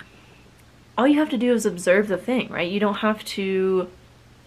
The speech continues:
identify with it, and that's really where unconscious behaviors rule us, is if we're not aware of them and we're not present with them as they're showing up in our lives. But if we're present, if you're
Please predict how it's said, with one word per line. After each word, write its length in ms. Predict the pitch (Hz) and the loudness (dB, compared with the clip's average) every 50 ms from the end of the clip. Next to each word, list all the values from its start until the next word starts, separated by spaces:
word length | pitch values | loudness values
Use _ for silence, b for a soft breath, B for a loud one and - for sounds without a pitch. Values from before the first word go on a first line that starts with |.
| - - | -6 -4
identify 480 | 175 175 180 185 190 185 185 180 180 | -2 0 0 0 0 0 0 0 0
with 240 | 175 175 175 175 - | 2 2 0 0 2
it, 200 | 180 175 175 - | 2 2 2 0
and 160 | - 175 175 | -2 -4 -2
that's 260 | 175 170 180 - - | -2 -2 -2 -4 -6
really 520 | 175 175 175 170 170 170 165 165 170 180 175 - - _ _ - - - - | -6 -4 -2 -2 -2 -2 -2 -2 -4 -6 -10 -16 -20 _ _ -20 -20 -14 -6
where 360 | 170 175 175 165 165 165 - | -2 0 0 2 2 0 -2
unconscious 420 | - 175 175 - 175 175 180 175 | -4 -6 -4 -6 -6 -6 -8 -10
behaviors 460 | - 170 170 180 170 - 165 160 156 - | -12 -10 -8 -8 -6 -6 -8 -10 -10 -8
rule 300 | 202 180 233 254 233 - | -4 0 0 2 2 2
us, 240 | - - - - | 0 -2 -6 -10
is 120 | 175 170 - | -10 -8 -8
if 120 | 175 - | -8 -6
we're 100 | 180 175 | -6 -6
not 160 | 165 165 170 | -2 -2 -2
aware 320 | 196 208 196 170 - - 123 | -2 -2 -2 -2 -2 -2 -4
of 120 | - - | -4 -6
them 320 | - 147 - - 180 190 B B B B B B B B B | -6 -6 -6 -6 -8 -10 B B B B B B B B B
and 120 | 196 185 185 | -6 -4 -4
we're 120 | 180 175 | -2 -2
not 220 | 175 170 160 - - | 0 -2 -2 -2 -4
present 400 | - 190 185 190 202 190 - - | -2 -2 -2 -2 -2 -4 -6 -4
with 200 | 165 165 - - | -6 -6 -6 -6
them 160 | 165 170 165 | -6 -6 -6
as 380 | 156 160 160 160 165 175 175 - | -4 -2 -2 0 -2 -2 -4 -4
they're 460 | 175 170 165 160 170 180 180 180 - - | -4 -4 -2 -2 -2 -4 -6 -8 -10 -12
showing 320 | - - - 185 175 175 170 | -10 -8 -6 -4 -2 -2 -2
up 140 | 165 165 | -4 -4
in 60 | 180 180 | -4 -4
our 140 | 170 170 | -4 -2
lives. 400 | 175 202 269 285 202 - - 180 | -2 0 0 0 -2 -2 -4 -8
But 140 | - - 190 | -6 -4 -4
if 140 | 190 190 - | -4 -4 -4
we're 120 | 185 180 | -4 -6
present, 840 | 175 - - - - 175 175 226 294 285 247 175 - - 202 226 - - | -6 -6 -10 -6 -2 0 2 2 0 -2 -4 -6 -6 -6 -6 -6 -6 -6
if 180 | - 180 180 - | -8 -8 -6 -4
you're 440 | 190 190 180 185 185 180 170 170 | -4 -2 0 2 2 2 2 0